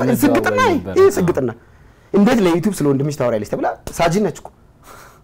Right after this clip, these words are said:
Speaker 2: ስራ አገዷት። ሰዎቹ ቆሎ በልተው ነው ቢሮ የሚገቡት። እኔማ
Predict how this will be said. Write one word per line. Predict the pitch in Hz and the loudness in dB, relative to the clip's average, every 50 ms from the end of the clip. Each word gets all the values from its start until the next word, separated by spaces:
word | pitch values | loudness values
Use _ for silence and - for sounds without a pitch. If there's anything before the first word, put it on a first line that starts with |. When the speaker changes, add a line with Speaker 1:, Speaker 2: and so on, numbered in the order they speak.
| _ _ _ - | _ _ _ -4
Speaker 2:
ስራ | - 202 226 | -2 0 0
አገዷት። | 208 151 143 120 107 101 - - - _ _ - - _ _ _ _ _ _ _ _ _ _ _ _ _ _ - - - _ _ - | 0 0 -2 -6 -6 -10 -16 -20 -20 _ _ -20 -20 _ _ _ _ _ _ _ _ _ _ _ _ _ _ -20 -20 -20 _ _ -20
ሰዎቹ | - - 285 269 247 233 226 - - - | -16 -16 -12 -10 -10 -10 -10 -10 -10 -8
ቆሎ | - - 208 220 269 | -6 -4 -4 -4 -4
በልተው | 320 311 311 - 311 320 | -4 -4 -4 -4 -4 -4
ነው | 302 311 | -2 0
ቢሮ | 190 202 220 | 0 0 0
የሚገቡት። | 208 202 190 156 165 156 185 - - | 0 0 0 -2 -4 -4 -6 -6 -6
እኔማ | - 135 127 110 104 | -4 -4 -4 -4 -6